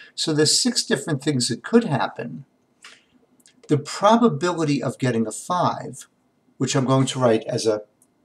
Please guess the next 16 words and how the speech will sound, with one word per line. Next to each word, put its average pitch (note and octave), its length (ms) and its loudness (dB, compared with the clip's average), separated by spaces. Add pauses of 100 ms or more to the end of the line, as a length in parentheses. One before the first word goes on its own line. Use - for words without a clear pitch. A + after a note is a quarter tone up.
(200)
P A2 380 0
for A#2+ 160 -10
probability G#2+ 760 -2
and G#2+ 100 -8
then G2 120 -10
a G2+ 40 -14
five A#2+ 420 2
in G#2+ 100 -12
parentheses, B2+ 960 -4 (460)
is D3 140 0
going D3+ 260 4
to - 100 -2
be A#2 380 0 (420)
one A#2 240 6
over G2 180 -4
six. - 760 -2